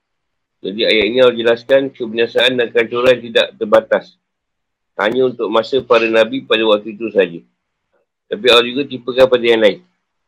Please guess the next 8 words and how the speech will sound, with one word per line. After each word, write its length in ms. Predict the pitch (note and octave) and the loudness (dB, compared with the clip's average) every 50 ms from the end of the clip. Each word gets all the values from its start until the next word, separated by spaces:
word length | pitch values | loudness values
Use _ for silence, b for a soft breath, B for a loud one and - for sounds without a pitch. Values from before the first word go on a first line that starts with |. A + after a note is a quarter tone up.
| _ _ _ _ _ _ _ _ _ _ _ _ _ _ _ _ _ _ _ _ _ | _ _ _ _ _ _ _ _ _ _ _ _ _ _ _ _ _ _ _ _ _
Dan 200 | - G#2 A2 G#2+ | 0 2 2 2
Nabi 80 | A2 A2+ | 2 -2
Shu'aib 320 | - - C3 B2+ B2+ A#2 | -4 0 0 0 0 0
je, 160 | A#2 B2 A#2 | -4 -6 -4
Nabi 240 | G#2 G#2 G2 F#2+ G#2 | -2 -2 -2 -2 -2
lain 240 | A2 A2 A#2+ B2 A#2 | -2 -2 -2 -2 -2
pun 80 | A#2+ | -4
sama. 280 | A2+ - A#2 G#2+ G#2+ G2+ | -2 0 0 0 -2 -4